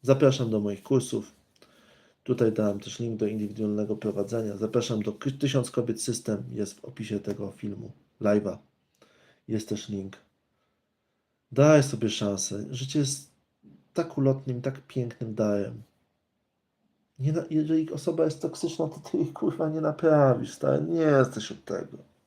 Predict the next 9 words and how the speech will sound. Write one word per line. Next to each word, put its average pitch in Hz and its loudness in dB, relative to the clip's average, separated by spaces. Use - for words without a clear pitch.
Nie 175 0
jesteś 139 2
od - -12
tego. - -12
Szkoda 139 2
życia 117 -6
na 98 -10
coś 101 -14
takiego. - -20